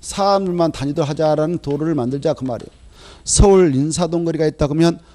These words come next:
여기 인사동 도로, 어? 애국 관광들 왔다 갔다 하면서 골동-, 골동품 보는데 그때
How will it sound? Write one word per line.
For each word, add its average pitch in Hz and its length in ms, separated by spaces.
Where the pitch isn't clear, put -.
여기 147 160
인사동 151 420
도로, 151 580
어? 185 320
애국 147 240
관광들 156 400
왔다 123 240
갔다 156 160
하면서 147 280
골동-, 175 460
골동품 139 380
보는데 139 580
그때 165 340